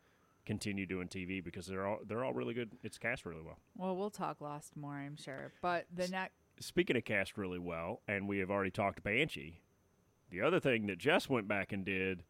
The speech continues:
Speaker 1: is she went and watched season three of The Boys, finally,
Speaker 2: <sighs>
Speaker 1: 'cause I've been telling her, and, and I,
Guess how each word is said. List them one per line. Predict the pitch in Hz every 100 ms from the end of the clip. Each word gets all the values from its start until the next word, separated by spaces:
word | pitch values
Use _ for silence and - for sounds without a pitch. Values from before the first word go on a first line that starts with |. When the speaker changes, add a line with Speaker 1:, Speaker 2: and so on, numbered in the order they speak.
| _ _ -
Speaker 1:
is | 101
she | -
went | 214 170 85 - -
and | 123 113
watched | 107 104 - - -
season | - 147 135 123 113
three | 120 117 107 101 -
of | 110 101 87
The |
Boys, | 87 151 180 110 92 92 - - _ - - - -
finally, | 226 226 147 104 95 90
Speaker 2:
<sighs> | 240 254 226 175
Speaker 1:
'cause | 165
I've | 190 151
been | 131 113
telling | - 214 190 131
her, | 113 110 - - _ -
and, | 147 - - _
and | 170 170 156 - _ _
I, | -